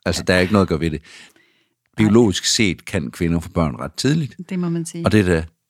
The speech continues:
Speaker 1: desværre i situationstegn nogle af dem, der gør.
Speaker 2: Ja.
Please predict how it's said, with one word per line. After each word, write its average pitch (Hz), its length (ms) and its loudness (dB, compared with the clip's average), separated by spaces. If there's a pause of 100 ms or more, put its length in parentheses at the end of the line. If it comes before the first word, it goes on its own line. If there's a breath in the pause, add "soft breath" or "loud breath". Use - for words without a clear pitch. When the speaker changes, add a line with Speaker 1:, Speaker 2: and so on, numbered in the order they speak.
(160)
Speaker 1:
desværre 104 380 4
i 107 40 0
situationstegn 90 600 0
nogle 85 260 2
af 80 60 0
dem, 80 120 -10
der 73 80 -6
gør. - 260 -14 (280)
Speaker 2:
Ja. 147 40 -20